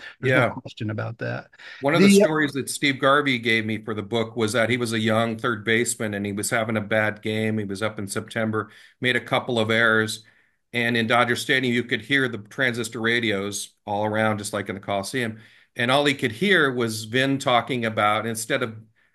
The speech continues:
Speaker 2: you know, kind of pointing out the mistakes, he just said something like, you know, "There's a great young third baseman. He's trying his best, and I think someday he'll be a great player." And Steve basically said,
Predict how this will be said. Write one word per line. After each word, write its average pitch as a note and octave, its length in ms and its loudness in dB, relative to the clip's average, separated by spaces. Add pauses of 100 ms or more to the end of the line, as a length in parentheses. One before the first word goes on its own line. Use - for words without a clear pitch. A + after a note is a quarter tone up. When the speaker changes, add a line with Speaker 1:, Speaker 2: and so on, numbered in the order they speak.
(140)
Speaker 2:
you B2 100 -6
know, A2+ 160 -4
kind A#2 260 -4
of A2+ 180 -6
pointing C3 380 0
out A#2+ 120 0
the C3+ 60 -4
mistakes, B2+ 540 0
he C3+ 100 -2
just B2 220 -2
said A#2+ 180 -2
something B2 300 -2
like, A2 260 0 (380)
you B2 80 -4
know, B2+ 80 2
"There's D3+ 240 2
a C#3+ 40 0
great C#3 300 0
young C3+ 200 0
third C3+ 260 -4
baseman. C3 400 -2
He's G2 160 -8
trying C#3 340 2
his B2 160 -2
best, B2+ 480 0
and A2 80 -2
I G#2+ 80 -2
think C3 380 -4
someday C3 380 -2
he'll A#2+ 140 2
be A2+ 160 0
a G#2 40 -2
great A#2 300 -2
player." B2 380 0 (400)
And A#2+ 160 -2
Steve D#3+ 400 0
basically C#3 460 0
said, C3+ 240 -4